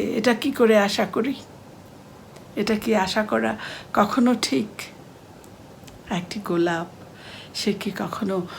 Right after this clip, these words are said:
বেলি ফুলের মতো গন্ধ ছড়ায় না ছড়াতে চায়? সে প্রতিদিন, প্রতিদিন সে নিজের মতো করে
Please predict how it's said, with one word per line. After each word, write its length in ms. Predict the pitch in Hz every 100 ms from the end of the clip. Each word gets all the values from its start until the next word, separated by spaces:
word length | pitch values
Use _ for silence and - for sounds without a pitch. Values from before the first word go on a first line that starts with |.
| - -
বেলি 300 | 190 190 196 185
ফুলের 320 | 220 196 190
মতো 320 | 190 190 185 196 190 180
গন্ধ 260 | 175 190 185 190
ছড়ায় 420 | - 180 180 175 175 - - - 196
না 80 | 180
ছড়াতে 460 | - 180 185 185 202 -
চায়? 260 | - 220 - - - - - -
সে 120 | - 233
প্রতিদিন, 720 | 214 262 220 262 233 240 226 190 180 - - - - - -
প্রতিদিন 600 | 262 254 269 226 233 240 233 214 - - - - -
সে 140 | - 233 226 196 - - - - - - - - -
নিজের 380 | 269 254 302 285
মতো 300 | 262 226 240
করে 340 | 254 269 247